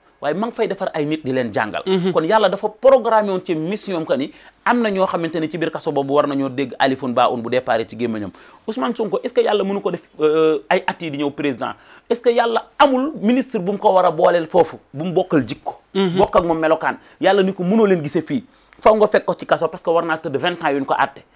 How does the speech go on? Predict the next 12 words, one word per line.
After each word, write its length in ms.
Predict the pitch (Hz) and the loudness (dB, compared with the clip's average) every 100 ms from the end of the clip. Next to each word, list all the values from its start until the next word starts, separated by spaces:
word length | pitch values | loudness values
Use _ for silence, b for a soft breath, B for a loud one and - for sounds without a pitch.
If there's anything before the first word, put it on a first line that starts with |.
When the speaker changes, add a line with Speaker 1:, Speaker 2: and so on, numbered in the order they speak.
| b b | b b
Speaker 1:
Dialogue 320 | 135 254 254 | 2 4 4
bi 60 | 208 | 2
muy 120 | 254 208 | 0 4
dialogue 260 | 233 220 | 4 4
ak 120 | 202 185 | 0 0
moom, 180 | 160 147 | -2 -2
est-ce 160 | - - | -4 -2
que 60 | |
moom 200 | 226 196 | -2 0
tey 140 | 190 170 | 0 0
bu 100 | 165 | 0
génnoon 320 | 170 180 147 | 2 2 0